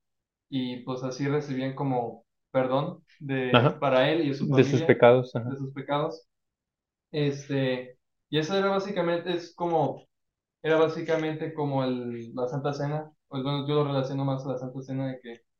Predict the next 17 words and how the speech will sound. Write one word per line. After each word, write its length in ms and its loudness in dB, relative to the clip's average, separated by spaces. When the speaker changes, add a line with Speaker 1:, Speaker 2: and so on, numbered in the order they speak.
Speaker 1:
pues, 160 -8
vamos 580 0
y 400 -4
damos 340 -2
nuestro, 580 -10
nuestro, 600 -8
un 100 -8
espíritu 380 -4
contrito. 600 -6
Bueno, 200 2
ahí 120 0
en 80 -2
ese 180 -6
tiempo 420 0
daban, 460 -2
digamos, 380 -4
su, 380 -12